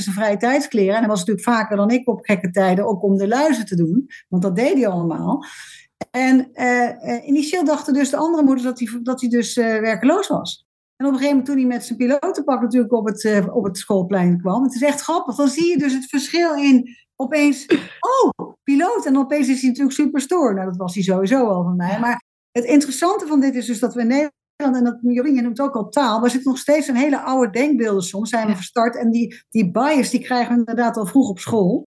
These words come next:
Speaker 1: Eh, ja, en het is zaak om dat te doorbreken. En hoe dat ook, hoe je het ook doorbreekt, het kan me niet schelen hoe het doorbreken, maar het moet doorbroken worden om in ieder geval die gelijkwaardigheid tussen, tussen partijen te creëren.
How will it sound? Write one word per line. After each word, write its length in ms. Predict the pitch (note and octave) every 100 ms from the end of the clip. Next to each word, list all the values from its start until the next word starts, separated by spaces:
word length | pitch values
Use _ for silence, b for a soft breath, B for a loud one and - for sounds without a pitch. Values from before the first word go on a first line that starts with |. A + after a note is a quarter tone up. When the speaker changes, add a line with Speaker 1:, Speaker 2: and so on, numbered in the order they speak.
| _ _
Speaker 1:
Eh, 420 | G3 F3+ F3 F3
ja, 120 | A3
en 60 | A#3
het 100 | A#3+
is 120 | B3+
zaak 380 | C#4 C4+ C4+ -
om 80 |
dat 160 | A#3+ B3
te 80 | A#3
doorbreken. 640 | A3 G#3 A3+ C#4+ C#4+ A#3+
En 140 | G#3+ A#3
hoe 140 | A#3+ C#4
dat 160 | C4+
ook, 200 | A#3 A3+
hoe 260 | A3+ B3 E4
je 80 | D#4
het 140 | C4+
ook 160 | A#3+ F#3+
doorbreekt, 420 | G#3 F#3 A#3 C4+
het 80 | B3
kan 160 | C4+
me 60 | B3+
niet 100 | B3
schelen 260 | - C#4+ D4+
hoe 80 | B3+
het 80 |
doorbreken, 460 | A3 G3 G3+ A3 A#3+
maar 100 | B3
het 80 | G#3+
moet 140 | B3
doorbroken 500 | B3 A#3 A3+ C4+ C4+ A#3
worden 320 | B3+ C#4+ A#3+
om 20 | A3
in 60 | A3
ieder 140 | A3+
geval 140 | A3 G#3+
die 140 | G3+
gelijkwaardigheid 960 | G#3+ G3 F#3+ B3 D#4+ C#4+ G3 G3 B3 -
tussen, 600 | - G#3+ - G#3 G3 G3+ -
tussen 240 | G#3 F3+
partijen 480 | G#3 F3+ G#3+ G3+ G3
te 100 | F#3
creëren. 540 | G#3+ A#3+ G3+ D3 E3+